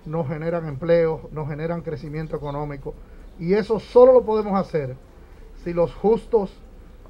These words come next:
en su actividad comercial son defendidos por nosotros que tenemos la tarea de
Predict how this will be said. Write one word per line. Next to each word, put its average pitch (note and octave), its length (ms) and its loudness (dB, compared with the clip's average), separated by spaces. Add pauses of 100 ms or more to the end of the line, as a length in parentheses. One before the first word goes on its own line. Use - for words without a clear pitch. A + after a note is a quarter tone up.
(760)
en E3 160 -6
su E3+ 220 -4
actividad E3 440 -2
comercial F3 560 -2
son E3+ 220 -8
defendidos D#3 720 -4 (180)
por D#3+ 180 -4
nosotros F3+ 580 -4
que D#3+ 100 -8
tenemos D#3+ 460 -8
la D3 180 -6
tarea F3+ 480 -2 (800)
de F3 360 -2